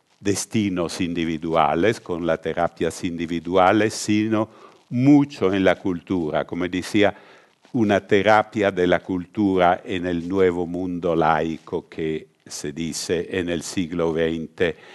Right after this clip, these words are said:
vio más cambios que en todos los dos mil años antecedentes, no precedentes.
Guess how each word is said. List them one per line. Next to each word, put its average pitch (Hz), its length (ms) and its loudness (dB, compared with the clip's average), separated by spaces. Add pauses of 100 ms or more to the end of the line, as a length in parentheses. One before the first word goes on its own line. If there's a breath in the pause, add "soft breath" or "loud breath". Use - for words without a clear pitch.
(400 loud breath)
vio 90 640 0
más 90 420 -2
cambios 80 680 -2
que 85 180 -4
en 76 120 -8
todos 78 500 -6
los 73 320 -10
dos 82 320 -8
mil 85 200 -2
años 78 560 -4
antecedentes, 78 1200 -6
no 76 140 -12
precedentes. - 1080 -8